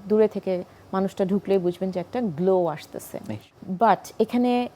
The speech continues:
Speaker 1: ব্যাপার আছে কিছু, যে শুধুমাত্র যে আইভি ককটেল গ্লুটাথায়ন নিয়ে হবে সেটা না, এর সাথে আমাদের আরও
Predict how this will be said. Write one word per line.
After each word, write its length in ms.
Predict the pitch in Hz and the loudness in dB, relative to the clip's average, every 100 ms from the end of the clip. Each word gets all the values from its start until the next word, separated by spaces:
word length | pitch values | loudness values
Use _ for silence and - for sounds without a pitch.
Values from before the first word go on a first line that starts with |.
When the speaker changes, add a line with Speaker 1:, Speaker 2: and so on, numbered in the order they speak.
| - | -2
Speaker 1:
ব্যাপার 320 | 185 180 185 | 0 2 2
আছে 220 | 170 165 180 | 0 -2 -6
কিছু, 420 | 160 - 226 311 | -8 -4 -2 -2
যে 120 | 190 | 0
শুধুমাত্র 600 | 180 - 254 269 262 254 254 | -2 -2 2 4 4 2 4
যে 100 | 240 | 4
আইভি 240 | 214 220 | 4 4
ককটেল 320 | 226 208 - 214 | 2 2 2 2
গ্লুটাথায়ন 580 | 202 196 202 202 202 | 2 2 2 0 0
নিয়ে 380 | 196 180 185 214 - - - | 0 0 0 0 -4 -20 -6
হবে 260 | - 196 180 | 2 2 2
সেটা 260 | - 175 | -4 -6
না, 200 | 156 165 - | -6 -6 0
এর 140 | 208 | 0
সাথে 400 | 202 202 185 226 | 0 -4 -4 -4
আমাদের 340 | 240 175 165 170 | -4 -2 -2 -4
আরও 280 | 185 180 | -2 -2